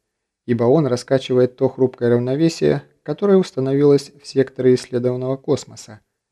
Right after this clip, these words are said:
а следовательно играет против регрессоров. Потому что мне сложно представить себе ребят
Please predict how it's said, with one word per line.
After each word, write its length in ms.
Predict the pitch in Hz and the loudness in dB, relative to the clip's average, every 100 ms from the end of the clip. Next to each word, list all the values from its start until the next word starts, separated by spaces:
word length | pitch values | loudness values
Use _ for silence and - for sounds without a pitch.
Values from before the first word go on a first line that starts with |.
| _ _ _ - | _ _ _ -10
а 80 | |
следовательно 720 | 120 - 113 123 135 170 170 170 | -8 -4 -2 0 0 0 -2 -2
играет 380 | 165 165 165 | 0 0 0
против 400 | - 123 117 120 | -2 -4 -2 -6
регрессоров. 680 | 120 113 117 113 - 110 - _ _ _ _ _ _ _ _ | -8 -4 -4 -4 -10 -18 -18 _ _ _ _ _ _ _ _
Потому 280 | 131 151 165 | -4 0 0
что 160 | - | 0
мне 220 | 160 175 185 | 0 2 2
сложно 420 | - 190 156 120 | 2 0 0 -6
представить 540 | - 120 - 151 147 | -10 -12 -2 2 2
себе 240 | 143 143 139 | 0 0 2
ребят 380 | 139 175 180 | 2 2 0